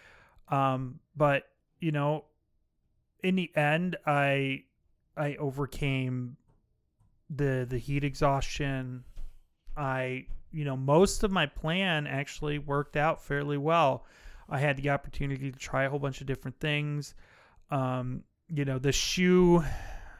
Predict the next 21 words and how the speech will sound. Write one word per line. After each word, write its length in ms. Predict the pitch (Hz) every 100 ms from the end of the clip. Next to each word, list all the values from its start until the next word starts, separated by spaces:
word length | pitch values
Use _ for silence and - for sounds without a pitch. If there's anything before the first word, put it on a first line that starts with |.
| - - _ _
the 220 | - 165 165
shoe 300 | - 240 240
situation 720 | - 196 - 175 160 - 131
kinda 260 | - 135
sucked 460 | 117 - 123 120 -
'cause 260 | 135 120 - - - - - -
I, 420 | 156 160 147 143 - _ _ _ _ _ _ _ _ _ _ _ -
my 240 | 165 160
biggest 500 | 151 139 214 220 -
mistake 540 | 185 - - 147 143 -
was 220 | 139 135
I, 320 | 165 156 156 _
I 120 | 160 156
had 200 | 156 -
planned 500 | - 180 196 196 190
to 720 | - 170 160 156 151 147 147 -
wear 680 | 143 143 139 135 135 135 131 - _ _ _ _ _
my 180 | 151 139
Hoka 600 | 123 160 156 170 156 151
Clifton 400 | - 151 - 165
eights 580 | 147 135 127 - - -